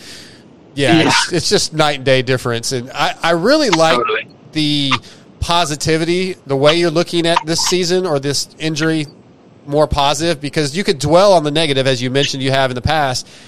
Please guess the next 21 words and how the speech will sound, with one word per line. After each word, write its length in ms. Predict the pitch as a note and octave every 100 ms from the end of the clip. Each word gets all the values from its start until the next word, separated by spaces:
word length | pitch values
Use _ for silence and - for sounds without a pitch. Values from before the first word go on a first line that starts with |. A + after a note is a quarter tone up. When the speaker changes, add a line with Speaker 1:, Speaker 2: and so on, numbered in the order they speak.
| -
Speaker 1:
and 100 | -
that's 120 | F#3+ -
gonna 120 | A#3+
get 140 | G#3+
you 120 | E3
nowhere 460 | D3 C#3+ D#3+ B2 A#2
but 300 | A2+ D3 C#3+
negative. 480 | C3 G3+ F#3 B2 G#2
But 140 | C3
if 100 | C3
you 120 | C#3 C3
look 240 | D#3 F3+
at 180 | F3 -
the 80 | -
positives 460 | D3+ C#3+ C3+ C3+
and 60 | C3
go, 80 | C#3
"Okay, 180 | C3+ B2
well, 200 | B2+ B2+
I'm 180 | C3
gonna 320 | C3+ C3+ C3